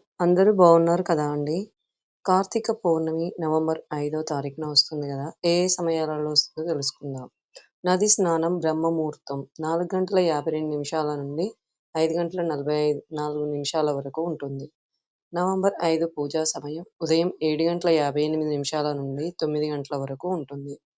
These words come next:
ఉసిరి దీపం సాయంత్రం ఐదు గంటల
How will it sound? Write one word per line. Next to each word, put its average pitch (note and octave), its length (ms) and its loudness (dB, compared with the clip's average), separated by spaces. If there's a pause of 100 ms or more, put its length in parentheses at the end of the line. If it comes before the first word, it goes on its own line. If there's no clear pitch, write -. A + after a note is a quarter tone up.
(420)
ఉసిరి G3 260 4
దీపం F3 360 0
సాయంత్రం D#3 640 -2
ఐదు D3+ 180 0
గంటల D#3 500 -2